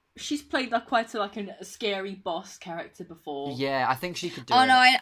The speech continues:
Speaker 3: yeah, I know, I know who she is. I've seen a picture.
Speaker 2: Yeah.
Speaker 1: Yeah, I think she'd be great. I'll, I'll just Google Meryl Streep.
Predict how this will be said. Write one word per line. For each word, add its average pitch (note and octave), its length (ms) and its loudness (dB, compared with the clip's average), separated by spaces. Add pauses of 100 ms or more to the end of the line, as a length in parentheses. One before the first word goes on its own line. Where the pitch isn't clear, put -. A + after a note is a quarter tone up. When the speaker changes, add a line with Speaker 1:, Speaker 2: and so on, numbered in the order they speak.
Speaker 3:
yeah, A#3 200 8
I A3 120 4
know, A3+ 140 4
I G#3 120 4
know G#3 140 2
who G3+ 140 -4
she F#3+ 180 -4
is. F3 100 -6
I've F3+ 140 -6
seen E3+ 120 -8
a F3 60 -10
picture. - 420 -10 (760)
Speaker 2:
Yeah. G#2 400 -8 (280)
Speaker 1:
Yeah, G3+ 320 -8
I G#3+ 80 -4
think E4 240 -6
she'd - 220 -8
be F#3 80 -8
great. D#3 540 -8 (360)
I'll, F#3+ 120 -8
I'll A#3 180 0
just - 240 -18
Google G3 280 -10
Meryl E3 200 -12
Streep. - 280 -16